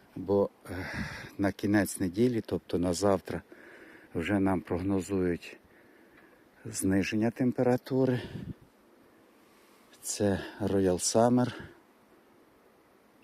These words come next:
Royal Summer чуть-чуть почала брунячка відкриватись. От єдиний сорт,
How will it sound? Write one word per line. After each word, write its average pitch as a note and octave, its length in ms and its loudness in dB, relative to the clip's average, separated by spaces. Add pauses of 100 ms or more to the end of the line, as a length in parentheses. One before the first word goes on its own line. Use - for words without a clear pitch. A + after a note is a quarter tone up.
(260)
Royal G2 360 -4
Summer A2 480 -2
чуть-чуть - 840 -6 (800)
почала G#2 680 -2 (100)
брунячка F#2 840 -2 (840)
відкриватись. F2+ 1000 -4
От G#2 220 -2
єдиний F#2+ 400 0
сорт, - 520 -8